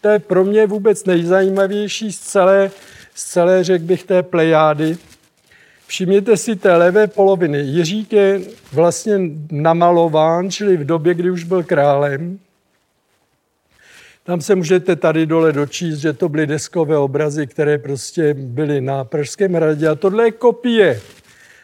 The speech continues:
toho obrazu. Tam jich je víc, těch králů. Je tam Rudolf druhý a tak dále. Předchůdce,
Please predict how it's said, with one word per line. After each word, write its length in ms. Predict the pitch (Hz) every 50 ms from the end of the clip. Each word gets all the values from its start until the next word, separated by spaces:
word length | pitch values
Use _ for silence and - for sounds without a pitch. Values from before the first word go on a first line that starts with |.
| _ _
toho 260 | - 185 165 156 151
obrazu. 540 | 156 147 139 156 156 156 135 120 127 117 104 95 _ _ _ _ _ _ _ _ _ _ _ _ _ _ _ -
Tam 200 | 170 165 170 180
jich 180 | 185 - -
je 120 | 202 185 165
víc, 360 | 170 190 202 196 - - -
těch 200 | - 175 156 -
králů. 600 | - 175 156 156 156 151 151 151 143 139 139 131
Je 160 | 139 156 151
tam 340 | 139 - 165 151 151 151 143 139 151 156 139 143
Rudolf 440 | 156 165 160 156 170 160 156 143
druhý 560 | 139 131 147 147 147 139 151 147 147 147 147 143
a 100 | 135 131
tak 260 | - 160 139 135 127
dále. 460 | 135 139 139 139 143 147 147 139 143 170 175
Předchůdce, 880 | - - - 175 151 - - 180 165 156 - - 180 160 151 147 147